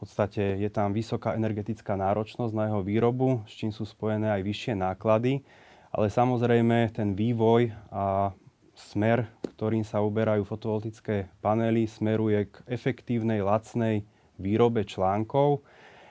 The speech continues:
Hovoríme o paneloch takzvanej tretej generácie. Sú to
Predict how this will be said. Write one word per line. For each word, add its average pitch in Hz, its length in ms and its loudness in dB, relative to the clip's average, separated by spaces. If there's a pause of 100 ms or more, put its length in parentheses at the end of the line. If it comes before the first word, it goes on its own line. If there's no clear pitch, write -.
(180)
Hovoríme 110 480 2
o 107 80 -6
paneloch 107 560 0
takzvanej 104 480 -2
tretej 107 320 -4
generácie. 110 880 0 (240)
Sú 113 320 -6
to 110 480 2